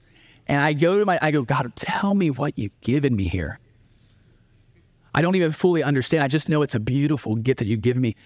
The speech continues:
Help me discover who she is." And when we, when it's co-, the call, as Greg said, and we've went, to direct your kids in the way in which they should go. The direction is called out not by you, not by the child's feelings, but by God. "God, who did you give me?" And what I wanna do is I wanna instruct them in the way that they should go.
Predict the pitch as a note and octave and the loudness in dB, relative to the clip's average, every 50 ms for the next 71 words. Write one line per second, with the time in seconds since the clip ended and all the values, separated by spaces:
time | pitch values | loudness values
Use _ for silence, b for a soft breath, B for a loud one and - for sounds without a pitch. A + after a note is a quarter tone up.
0 | b b b - - F3+ F3+ - F#3 F#3+ E3 D3+ C3 - - - D3+ C3+ C3 C3 | b b b -2 0 0 0 0 0 0 0 0 -2 -2 -2 0 0 0 2 0
1 | B2+ B2 - - C3 A2+ - B B B B C3+ C3+ C#3 D3+ D3 C3+ - E3 D3 | 0 -2 0 0 -2 -2 -2 B B B B -2 0 2 0 0 0 0 0 0
2 | C#3 B2 - - - - B2 B2+ C3+ A#2+ - - G3 F#3 F3 E3+ D3+ B2 A#2+ A2+ | 0 0 -4 -4 -4 -4 -2 -2 -2 -2 -2 0 0 2 2 2 0 0 -4 -4
3 | - - - C#3+ D3 D3+ D3 - D#3 C3+ C#3 C#3 C#3 B2+ G#2+ - - D#3+ B2 D3+ | -8 -2 0 2 2 2 0 -2 0 0 0 0 0 -2 -4 -2 -4 0 0 2
4 | C#3+ C3 B2 C#3+ F3 F3 F3 - - - F#3 F3+ D#3+ B2+ - - F3+ E3+ C#3 C#3+ | 0 2 2 2 2 2 0 -4 -4 0 2 2 0 0 0 0 0 0 2 0
5 | C#3+ C#3 B2+ B2 C3+ C#3+ D3+ D3 C3+ C#3 - - C#3+ B2+ - C3 B2 B2+ C3+ B2 | 0 0 0 0 0 0 0 0 -2 -4 -2 -2 -2 -2 -2 0 0 2 2 2
6 | - B B B B B B B - C#3+ B2+ C#3 C#3 B2+ B2 D#3 E3+ F3 - - | 0 B B B B B B B -4 -2 0 0 0 2 2 2 0 0 -2 -2
7 | - F#3 D3 A#2 B2 - - - - E3 D3 C#3+ C#3 A2+ B2 C3+ C#3 D3+ F#3 - | 0 0 0 0 -2 -4 -4 -2 0 0 2 2 0 0 0 0 0 0 -2 0
8 | - F#3+ F3+ E3+ D3 D3+ C#3 C3+ C3+ b b b b - - C#3+ D3+ E3 F3+ - | 2 2 2 2 2 0 0 0 -2 b b b b -2 0 2 2 2 2 2
9 | F#3+ F3+ F3+ D#3+ D#3 - - - F#3+ E3+ F3+ E3 E3 - - - C#3+ C3 B2 B2+ | 2 2 2 2 0 -2 0 0 0 2 2 0 -2 -4 -4 -4 -2 -2 0 -2
10 | A#2 - - C3 A2 - - B2+ A#2 A2+ B2 A2+ A#2 B2+ B2+ A#2+ G#2+ A2 G#2+ C#3+ | -2 -2 -4 -4 -4 0 0 0 0 2 -2 -2 -2 0 0 0 -2 0 2 2
11 | C#3+ C3 A#2 - - E3 F#3 G3+ A3 A3 E3+ D#3+ F#3+ F#3+ F#3 D3 D3 D#3+ E3 C#3+ | 2 0 -2 -6 -2 0 0 0 0 -2 -2 0 0 0 0 0 -2 -2 0 0
12 | D#3 D3+ C#3+ C3+ B2 B B B B B - B2+ B2 B2+ B2+ D3 F3 A3 G#3 G3+ | 0 0 0 -2 -4 B B B B B -2 0 0 2 2 2 0 0 0 0
13 | F#3 D#3+ C#3+ C#3+ C#3 B2 - - C3+ C#3+ D3+ D3 C#3 B2 A2 - - - - - | 0 0 0 0 0 -2 -2 -2 0 0 2 0 0 0 -2 -2 -2 0 0 0
14 | E3+ - _ - F3+ F3 D#3 D3+ D3 C3 C#3 C3+ C#3 C3+ B2+ - C3 A#2 - - | 0 0 _ 0 0 2 2 0 2 2 0 0 2 0 2 0 0 0 0 -4
15 | A#2 G#2+ G#2+ G2+ F2 C#2+ - | -2 0 0 0 0 -4 -8